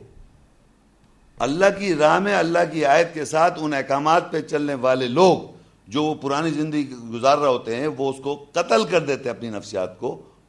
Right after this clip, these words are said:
زندہ ہو جاتے ہیں۔ اور ہمارے معاشرے میں ایک کانسیپٹ ہے born، کرسچینٹی میں born again Christians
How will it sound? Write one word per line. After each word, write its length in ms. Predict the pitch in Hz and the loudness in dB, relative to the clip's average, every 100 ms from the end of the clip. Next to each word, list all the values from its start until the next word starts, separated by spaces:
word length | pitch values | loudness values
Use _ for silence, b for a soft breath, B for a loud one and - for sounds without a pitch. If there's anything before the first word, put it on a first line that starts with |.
| _ - 80 | _ -20 -10
زندہ 220 | 123 151 | -6 0
ہو 100 | 120 | 0
جاتے 260 | 90 73 82 | 0 -6 -12
ہیں۔ 60 | - b b b | -18 b b b
اور 140 | - 123 | -6 -4
ہمارے 440 | 120 131 151 170 | -2 -2 0 -2
معاشرے 420 | 156 135 135 175 | -2 -4 -4 -6
میں 280 | 165 139 147 | -4 -4 -4
ایک 260 | 156 127 131 | -4 -8 -6
کانسیپٹ 500 | 123 127 - 160 - | -6 -6 -4 -4 -4
ہے 60 | 156 110 | -4 2
born، 180 | 143 160 147 143 - 80 - | 2 2 -2 -4 -10 -18 -14
کرسچینٹی 560 | 113 - 135 151 151 151 | -12 -6 -6 -4 -6 -6
میں 180 | 131 127 101 | -6 -6 -4
born 220 | 135 156 | -2 -2
again 420 | 151 120 117 139 | -4 -8 -8 -6
Christians 560 | 139 135 123 - 101 | -6 -8 -12 -12 -14